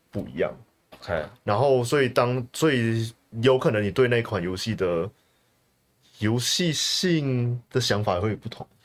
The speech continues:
Speaker 2: 是不是你想要表达是说，嗯。假如说我在，呃，比如说十年前玩《恶灵古堡》这个游戏，我那时候觉得，
Speaker 1: 嗯。
Speaker 2: 哇，这游戏游戏性好高哦。
Speaker 1: 嗯。
Speaker 2: 然后呢，十年后再玩同一款游戏，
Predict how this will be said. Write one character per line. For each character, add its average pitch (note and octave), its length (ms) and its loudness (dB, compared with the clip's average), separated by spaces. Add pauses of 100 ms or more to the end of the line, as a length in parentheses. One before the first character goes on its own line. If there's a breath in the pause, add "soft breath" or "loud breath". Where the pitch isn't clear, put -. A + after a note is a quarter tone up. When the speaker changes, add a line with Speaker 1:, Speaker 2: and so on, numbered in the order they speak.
(680)
Speaker 2:
是 - 240 -2
不 F#3+ 80 0
是 F3+ 160 -2
你 D3 180 -2
想 B2 200 0
要 B2+ 140 2 (120)
表 F#2 240 0
达 F2+ 320 -2
是 A#2+ 220 -4
说， G#2+ 320 -2
嗯。 G2+ 40 -8
假 F#2 160 -2
如 F#2+ 220 -4
说 A2 240 -2
我 G2+ 220 -2
在， F#2+ 460 -4 (520)
呃， D#2 180 -6
比 E2 100 -10
如 E2+ 60 -6
说 G#2 100 -2
十 G#2 260 -2
年 C3+ 260 -2
前 F2 440 -2 (100)
玩 F#2+ 220 -2
《恶 B2+ 120 0
灵 G#2 140 -4
古 G2 120 -4
堡》 F2+ 220 -2
这 F#2 60 -6
个 F2 100 -6
游 D2 200 -6
戏， D#2 240 -8
我 D#2+ 60 -4
那 A2+ 100 -2
时 A#2 80 0
候 A#2+ 60 0
觉 G#2+ 120 -4
得， G2+ 60 0
Speaker 1:
嗯。 - 20 -4
Speaker 2:
哇， C#3 140 0
这 A#2 120 -8
游 A2+ 80 -6
戏 A2+ 120 -2
游 G#2 100 -2
戏 A#2 100 0
性 A#2 160 -4
好 - 200 -6
高 B2 200 2
哦。 B2+ 320 0
Speaker 1:
嗯。 A#2 240 -2
Speaker 2:
然 G2+ 120 0
后 A#2+ 180 0
呢， G2+ 200 -2
十 - 200 -2
年 G#2+ 180 -2
后 G#2+ 260 0
再 C3 160 0
玩 F#2+ 320 -2
同 G2 240 -6
一 A2 60 -2
款 G#2+ 200 -2
游 D#2+ 140 -6
戏， F2 260 -8